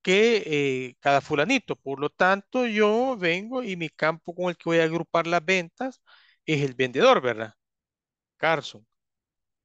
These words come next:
Acá en función no me dice suma ni promedio, sino que debe ser un recuento. ¿Ya? Y acá elijo los campos que yo deseo contar. Si yo quiero contar, eh, quito el primero que está, ¿verdad?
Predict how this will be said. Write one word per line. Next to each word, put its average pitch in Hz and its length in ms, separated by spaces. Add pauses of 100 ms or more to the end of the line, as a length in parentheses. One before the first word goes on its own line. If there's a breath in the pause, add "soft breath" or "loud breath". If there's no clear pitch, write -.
(840)
Acá 196 500
en 180 240
función 214 680
no 208 140
me 160 120
dice 135 260
suma 196 640
ni 143 140
promedio, 143 480
sino 117 180
que 139 100
debe 139 200
ser 160 200
un 151 140
recuento. 143 640 (1120)
¿Ya? 147 180 (1500)
Y 208 320
acá 202 640 (240)
elijo 156 500
los 156 160
campos 165 560
que 147 140
yo 131 80
deseo 120 280
contar. 147 440
Si - 180
yo 131 100
quiero 151 240
contar, 165 640
eh, 139 120
quito - 280
el 196 80
primero 147 340
que - 80
está, 170 220
¿verdad? 123 180